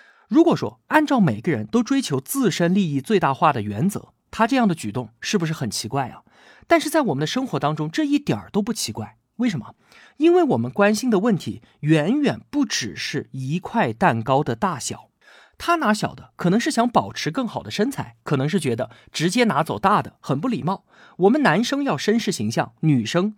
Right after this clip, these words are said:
当然也要淑女形象嘛。无论怎么样，对于他来说，蛋糕带来的口腹之欲的满足，并不是唯一的考量。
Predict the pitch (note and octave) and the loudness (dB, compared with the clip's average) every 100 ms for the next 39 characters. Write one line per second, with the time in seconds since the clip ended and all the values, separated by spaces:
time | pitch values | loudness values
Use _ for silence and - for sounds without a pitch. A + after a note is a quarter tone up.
0 | _ - B3+ B3 E3+ G#2+ G#2 - B3+ A#3+ | _ 2 2 2 0 -4 -8 -4 -2 -2
1 | A#2 - A2 - - _ - - E3+ C4+ | -4 -8 -10 -12 -18 _ -20 -4 2 4
2 | F4 D#3 G#2 B2+ - _ C#4+ D#3+ C#3 - | 4 0 -4 -8 -10 _ 0 0 -2 0
3 | A#3+ F3 G2+ F#2+ - _ _ - C4 D#3+ | 0 0 -4 -10 -14 _ _ 2 2 2
4 | E3+ E3+ A#3 F3+ B2 D#3+ - - A2 - | 0 0 0 0 0 -4 -4 -4 -6 -2
5 | G#3+ - A3+ A#3 G3+ C3+ A#2 F#2+ B2 A2+ | -4 -2 -2 -2 -2 -2 -4 -4 -4 -4
6 | F#3 _ - A#3 C#3 A#2 - C#3 G#2+ A#2 | -6 _ 2 2 2 -2 -2 -4 -2 -2
7 | A#2+ D#3+ F#3+ G#3+ F#3+ - - F#2 - | -2 -2 -2 -2 -2 -4 -8 -8 -14